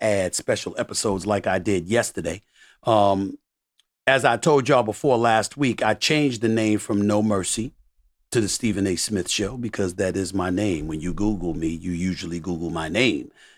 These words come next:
as opposed to something that I'm associated with like No Mercy. But this is the Stephen A. Smith Show. Uh, it is no longer called No Mercy, but it is my podcast owned and operated by me. Thank you all for your support.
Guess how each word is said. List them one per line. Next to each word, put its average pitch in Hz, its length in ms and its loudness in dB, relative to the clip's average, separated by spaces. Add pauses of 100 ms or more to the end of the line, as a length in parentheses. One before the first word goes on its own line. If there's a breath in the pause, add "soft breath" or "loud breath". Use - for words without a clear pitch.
as 90 220 -2
opposed 90 360 -4
to - 60 -10
something 87 360 -2
that 87 100 -2
I'm 85 160 -2
associated 95 540 -2
with 90 180 -6
like 92 180 0
No 90 200 0
Mercy. 92 340 -2
But 87 240 -4
this 104 220 0
is 107 340 0
the 92 120 -18
Stephen 92 380 -2
A. 87 120 2
Smith 127 320 -2
Show. 117 340 2 (420 soft breath)
Uh, 90 360 0
it 104 100 0
is 90 140 -4
no 110 120 4
longer 104 300 2
called 110 380 0
No 107 260 4
Mercy, 110 400 0
but 95 180 -4
it 90 120 -6
is 98 160 0
my 95 180 0
podcast 101 680 -2
owned 101 240 0
and 92 120 0
operated 95 520 -2
by 90 140 0
me. 101 220 0
Thank 101 300 -2
you 98 120 -2
all 104 220 4
for - 120 -6
your 90 120 -4
support. - 480 0